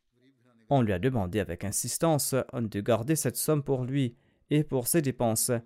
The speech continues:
mais il a insisté pour tout cotiser dans les fonds de la communauté. Ceci est en accord à l'esprit de préférer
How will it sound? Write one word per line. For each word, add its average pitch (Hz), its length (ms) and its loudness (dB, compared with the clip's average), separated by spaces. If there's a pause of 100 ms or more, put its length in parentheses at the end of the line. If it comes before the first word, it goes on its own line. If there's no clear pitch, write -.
(480)
mais 139 260 4
il 131 180 2
a - 100 -2
insisté 165 680 0
pour 120 360 -4
tout 196 140 -2
cotiser 104 580 -4
dans 95 160 -2
les 92 100 -4
fonds 151 220 0
de 110 100 0
la 92 120 -2
communauté. 90 720 -6 (4000)
Ceci 190 600 0
est 180 180 0
en 156 120 2
accord 139 380 0
à 117 60 0
l'esprit 117 800 -4
de 104 260 0
préférer 117 760 -2